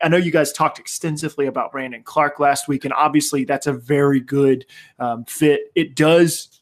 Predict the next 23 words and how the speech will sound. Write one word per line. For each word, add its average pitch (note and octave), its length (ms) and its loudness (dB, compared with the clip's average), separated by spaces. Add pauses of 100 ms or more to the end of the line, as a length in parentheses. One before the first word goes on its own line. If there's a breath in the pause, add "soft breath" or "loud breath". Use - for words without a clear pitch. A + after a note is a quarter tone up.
render D#3 400 2
Kuzma D3+ 420 -2
a D3 60 0
little D3 220 -2
bit D3 160 -4
redundant, C#3+ 540 -4 (120)
um, C3+ 300 -8
because C#3 260 -10
Clark C#3+ 380 -2
is C3 100 -12
not C3+ 220 -2
gonna D3 140 -10
play D#3 180 -6
a D#3+ 40 -4
full-time D#3 460 -4
five, C#3+ 400 -2
and C#3 80 -14
he's C#3 160 -12
probably D3 380 -6
gonna D3 160 -6
soak D3+ 340 -2
up C#3+ 160 -2
those, D3 300 0